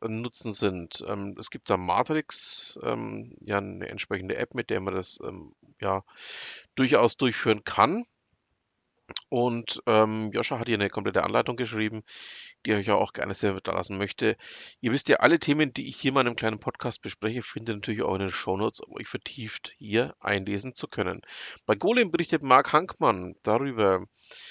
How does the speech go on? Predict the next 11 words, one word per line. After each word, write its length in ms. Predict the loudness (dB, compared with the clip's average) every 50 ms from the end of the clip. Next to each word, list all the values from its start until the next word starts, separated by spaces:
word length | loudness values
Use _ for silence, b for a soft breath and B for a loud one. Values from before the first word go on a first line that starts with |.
| B B B B B _
dass 420 | 8 10 10 10 10 6 2 -6 -2
Erneuerbare 1080 | 2 4 4 4 4 4 4 6 8 8 8 6 6 6 6 6 6 6 6 4 2
als 240 | 0 -2 -4 -6 -4
Backup 380 | -2 -2 -2 0 0 -2 -2 -2
für 160 | -2 -4 -2
Mobilfunk 800 | -2 -2 -4 -2 -2 -2 -2 -4 -6 -4 -2 0 0 -2 -2 -8 _ -8
komplex 540 | -4 -4 -4 -4 -4 -2 -2 -2 0 0 -2
und 80 | 0
unwirtschaftlich 840 | 0 0 0 2 2 2 2 4 4 2 2 2 -4 -10 -10 -10 -4
sein 340 | 2 4 6 6 4 2 -4 -4
können. 520 | 0 2 2 2 2 0 -2 -8 -14 -18